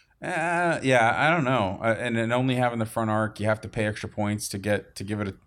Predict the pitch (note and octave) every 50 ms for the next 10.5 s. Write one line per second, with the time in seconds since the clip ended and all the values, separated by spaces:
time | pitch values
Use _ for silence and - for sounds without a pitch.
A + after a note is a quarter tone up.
0 | _ - - - G2 G2 F#2 F#2 - F#2 F#2 - - G#2+ G#2+ G#2+ G#2 - G#2 G2+
1 | G#2 G#2+ G#2 - - G#2+ G#2 G#2 G#2 - - - - - G2 - G#2 G2 F#2 F2+
2 | - - - G#2+ G#2 G#2 G#2 G#2 G2 G2 - - _ _ - - - A2+ G#2+ A2
3 | G#2+ - G#2 G#2 G2 G#2 G2+ G2+ G#2+ G2+ G2+ F#2 F#2 G2 G2+ - G#2 G2 - G#2
4 | F#2+ F#2 G2+ G2 F#2+ G2 F#2+ F#2+ F#2+ F#2 - - - _ _ - - G2 - -
5 | A2 G#2 G#2 G#2 G#2 G2+ G2+ G2 - _ _ _ _ _ _ _ _ _ - -
6 | - G#2+ G#2 G#2 G#2 G#2 - - - - F2+ F2+ G2 A2 - _ _ - - -
7 | - - - - - _ _ _ _ _ _ _ - - F#2 F#2 F2+ F2+ F2+ F2
8 | E2+ E2+ F2+ F#2+ F#2+ G2 F#2+ _ _ _ _ - - _ _ _ _ _ _ _
9 | _ _ _ _ - A2 A2 A2 G2+ - - A2 G2+ G2 G2 F#2+ F#2 F#2 G2 F#2+
10 | F2+ F2+ F2+ F#2 F#2 F#2 F#2+ F#2+ F#2 F#2+